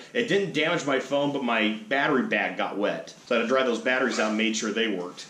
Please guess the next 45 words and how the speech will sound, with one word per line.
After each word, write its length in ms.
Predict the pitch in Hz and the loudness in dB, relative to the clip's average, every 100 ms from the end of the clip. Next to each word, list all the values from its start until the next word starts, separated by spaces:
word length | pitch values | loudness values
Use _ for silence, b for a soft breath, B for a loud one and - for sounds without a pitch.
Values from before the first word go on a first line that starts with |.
| - - | -18 -6
So 180 | 170 170 | -2 0
the 60 | |
size 360 | 156 226 240 196 | 2 2 4 4
I 160 | 180 | 4
went 220 | 147 160 123 | 2 2 2
with, 220 | 117 - | 0 0
I'm 200 | 143 135 | 0 0
six-foot-three 1300 | 131 - 233 - - 208 - - 135 131 135 135 - - | 0 2 2 0 0 0 -2 -4 0 2 2 0 -4 -4
and 160 | 127 117 | -4 -2
three 160 | 170 180 | 0 2
hundred 240 | 180 160 | 4 2
and 80 | 135 | 2
fifteen 420 | 156 151 147 131 | 0 -2 -2 -2
pounds. 320 | - 113 101 - | 0 -2 -2 -2
I'm 160 | 143 165 | 0 2
a 40 | |
large, 380 | 139 135 135 131 | 2 4 4 2
stout 460 | - - 123 113 110 | 0 0 0 0 0
man, 280 | 101 92 | -2 0
and 120 | 98 110 | -2 -2
even 300 | 175 190 156 | -2 0 2
though, 380 | 127 143 175 180 B B - | 4 4 2 0 B B -6
uh, 320 | 135 120 110 104 | 0 2 2 0
I 120 | 123 | 0
would 320 | 120 120 113 | 2 0 0
normally 380 | 131 170 147 110 107 | 2 2 2 0 0
get 340 | 131 170 120 | 0 0 0
that 240 | 139 139 - | -2 -2 -2
size 540 | - 131 156 151 135 | 0 0 0 -2 -2
in 360 | 127 113 110 107 | -2 0 -2 -2
waders, 300 | 123 156 139 | 0 2 2
I 200 | 127 135 | 0 0
only 320 | 175 240 196 | 2 2 2
went 240 | 156 180 | 2 0
with 100 | 170 | -2
the 220 | 151 135 131 | -4 -6 -4
extra 340 | 156 - 151 | -4 0 0
large. 300 | 101 95 101 | 0 0 0
I 20 | |
didn't 220 | 113 151 156 | 0 0 2
go 180 | 156 | 2
with 120 | 147 123 | 0 -2
the 120 | 113 | -4
extra 300 | 135 - 139 | -4 -2 -2
large 320 | 131 131 | 0 0